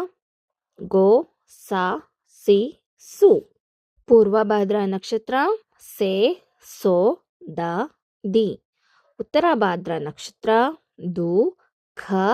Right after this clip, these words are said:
ಜ್ಞ, ಢ, ಠ. ಕೊನೆಯದಾಗಿ ರೇವತಿ ದೆ, ದೋ, ಚ, ಚಿ. ಹೀಗೆ ನಕ್ಷತ್ರದ ಮೇರೆಗೆ ನೀವು ಹೆಸರನ್ನ ಇಟ್ಕೊಂಡ್ರೆ ಶುಭ ಫಲಗಳು ದೊರೆಯತಕ್ಕಂಥದ್ದು.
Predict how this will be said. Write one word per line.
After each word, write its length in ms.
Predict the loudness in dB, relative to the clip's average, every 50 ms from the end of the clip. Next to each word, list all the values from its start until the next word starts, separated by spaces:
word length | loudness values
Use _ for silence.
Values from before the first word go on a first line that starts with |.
| -2 -4 _ _ _ _ _ _ _ -4
ಜ್ಞ, 120 | -4 -2 -2 -2 -2 -4 -4 -6 -8 _ _ _ _ _ -10 -8
ಢ, 60 | -6 -6 -4 -4 -4 -4 -4 -6 -8 _ _ _ _ _ _
ಠ. 40 | -6 -4 -4 -4 -6 _ _ _ _ _ _ _ _ _ _ -4 -2
ಕೊನೆಯದಾಗಿ 580 | 0 2 2 2 0 -2 -4 -6 -6 -6 -6
ರೇವತಿ 640 | -6 -4 -4 -4 -6 -6 -4 -4 0 0 0 0 0 _ _ _ _ _ _ _ _ _ _ _ _ _ _ _ _ _ _ _ -10 -6 -2 0
ದೆ, 400 | 2 2 2 2 2 2 2 0 -2 _ _ _ _ _ _ -16 -12 -6 -2
ದೋ, 380 | 0 2 2 2 2 2 0 -2 _ _ _ _ _ _ _
ಚ, 80 | -14 -10 -10 -8 -8 -8 -8 -8 -10 -12 _ _ _
ಚಿ. 280 | -10 -6 -6 -6 -6 -8 _ _ _ _ _ _ _ _ _ _
ಹೀಗೆ 560 | _ -4 -2 -2 -2 -2 0 0 0 0 0 -2 -8 _ _ _ _ _ _ _ _ _ -6
ನಕ್ಷತ್ರದ 680 | -6 -6 -6 -4 -6 -6 -6 _ -2 0 2 2 2 0 -2 -4 -8 _ _ _ _ _ _ _ _ -10
ಮೇರೆಗೆ 520 | -6 -4 -2 -2 -2 -2 -2 -2 -2 -2
ನೀವು 300 | -2 0 0 0 2 0
ಹೆಸರನ್ನ 340 | 0 -2 -4 -6 -8 -8 -6
ಇಟ್ಕೊಂಡ್ರೆ 600 | -6 -6 -8 -4 -2 -2 -2 -2 -2 -2 -2 -2
ಶುಭ 320 | -4 -4 -4 -2 -2 -2 -2
ಫಲಗಳು 420 | -4 -6 -4 0 0 0 0 0
ದೊರೆಯತಕ್ಕಂಥದ್ದು. 760 | -2 -2 -2 -2 -4 -6 -10 -10 -10 -10 -10 -10 -10 -12 -14